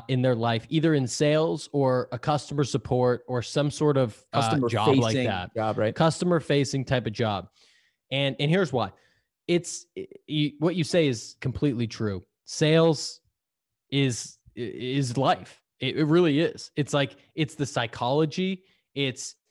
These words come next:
Speaker 1: you know, having empathy for people. It's asking good questions. It's connecting. It's problem solving. It's having a goal. Um, it's overcoming fear. It, it's, it's all of these different things that,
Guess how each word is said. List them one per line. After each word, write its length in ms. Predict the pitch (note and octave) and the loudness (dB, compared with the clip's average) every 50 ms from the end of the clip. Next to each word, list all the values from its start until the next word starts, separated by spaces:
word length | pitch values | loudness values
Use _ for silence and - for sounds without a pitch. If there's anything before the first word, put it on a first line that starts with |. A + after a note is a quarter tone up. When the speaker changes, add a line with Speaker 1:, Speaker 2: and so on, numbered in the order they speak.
| _ _ _ _ | _ _ _ _
Speaker 1:
you 180 | _ - C3 C3 | _ -6 -4 -2
know, 80 | A#2+ G#2+ | -2 -2
having 320 | G2+ B2+ A#2+ A2+ A#2 - | -2 -4 -2 -2 -4 -2
empathy 380 | B2 C3+ C#3+ - F3+ - F#3+ F3+ | -2 -4 -2 -2 -2 0 0 0
for 160 | - - F3 | 0 0 -2
people. 480 | - - - F#3 E3+ - F#3+ F#3 F#3 | -2 -2 -4 -4 2 2 4 4 4
It's 160 | - C3 - - | 2 -2 -6 -6
asking 380 | - B2+ C3 B2 - - B2 | -4 -4 -4 -4 -4 -10 -6
good 200 | A2 B2 G#2+ - | -6 -6 -6 -6
questions. 520 | - - D#3+ E3 D#3 - - F#3 E3+ C#3 A#2+ | -2 0 2 2 2 2 0 0 0 0 -2
It's 160 | A2+ - - | -6 -8 -10
connecting. 680 | - - A#2+ A2+ B2 C#3 E3 D#3+ - - F3+ F3 D3+ | -14 -10 -6 -4 -2 -2 -2 -2 2 2 2 2 2
It's 140 | A#2+ G#2+ - | 0 -2 -4
problem 480 | - - - C3+ D3 D3+ D#3 E3+ F3 | -8 -2 0 0 0 0 0 -2 -4
solving. 480 | - - F#3 E3+ E3 E3+ D3+ E3+ E3 C#3+ | -2 0 0 2 2 2 0 0 0 0
It's 160 | B2 A2 - - - - - _ | -2 -4 -6 -16 -20 -20 -20 _
having 360 | _ - C3+ C#3 B2+ C3+ C3 A2+ | _ 0 0 2 2 0 0 0
a 80 | G#2+ G#2 G#2 F#2+ F#2 | -2 -4 -8 -4 0
goal. 520 | B2+ C#3 E3 F#3 F3+ F3+ F3+ F3 E3 - - _ _ _ _ _ - | 4 4 6 6 6 4 4 2 0 -4 -16 _ _ _ _ _ -4
Um, 380 | C3 B2+ B2+ B2 A#2+ A#2+ A2+ - | 0 0 2 2 2 0 -2 -4
it's 300 | - B2+ A2+ - - - - | -6 -8 -6 -8 -14 -4 0
overcoming 560 | D3 D3+ C#3 D3+ C#3+ - D3+ D3 C3+ B2 A2 | 0 0 2 0 -2 0 0 0 0 0 -4
fear. 640 | F#2 - - - D#3+ F#3 F#3 F#3+ F#3 F#3 F#3 F3+ D#3+ | -6 -6 0 2 2 4 4 4 4 4 2 0 0
It, 240 | - D3+ D3+ C#3+ - | -2 -2 -2 -2 -2
it's, 360 | - D3+ C#3+ A#2 - - - - | -4 -4 -6 -6 -8 -16 -10 -8
it's 220 | D3 C#3 - - | -8 -8 -8 -6
all 400 | - D3 D#3 D#3 D#3 D#3+ F#3 G3+ | -2 0 0 0 0 0 2 2
of 80 | G3+ F3 | 2 2
these 180 | F#3+ E3+ C#3+ | 0 -2 -2
different 340 | B2 D3+ D#3 D#3 - C3 A#2+ | 0 -2 -2 -2 -2 -6 -6
things 420 | - - D#3+ E3 D3+ C#3 B2+ G#2+ | 0 0 0 2 2 0 -2 0
that, 300 | G2+ B2 A#2 A#2 A#2 - | 0 0 0 0 -2 -4